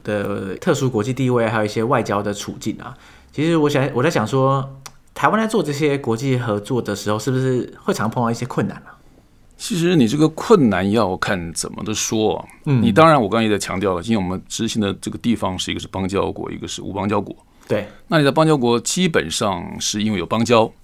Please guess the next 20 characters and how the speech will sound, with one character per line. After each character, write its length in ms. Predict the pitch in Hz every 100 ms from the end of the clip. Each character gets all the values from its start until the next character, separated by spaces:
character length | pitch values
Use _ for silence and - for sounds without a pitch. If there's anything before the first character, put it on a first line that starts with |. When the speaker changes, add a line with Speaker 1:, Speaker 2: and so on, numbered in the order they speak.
| - -
Speaker 2:
所 240 | - - 104
以 420 | 98 82 - -
相 300 | - 123 113
对 160 | 107 95
的 300 | 80 71 71 -
困 160 | 110
难 120 | 87
较 160 | 90 92
少。 240 | 85 - - - - - -
Speaker 1:
对。 160 | - - -
Speaker 2:
那 140 | 196
如 140 | 175
果 120 | 185 180
你 100 | 160
有 120 | 107
困 400 | - - 151 131
难 180 | 92 87
的 80 |
话 220 | 98 117 95
呢， 300 | 87 87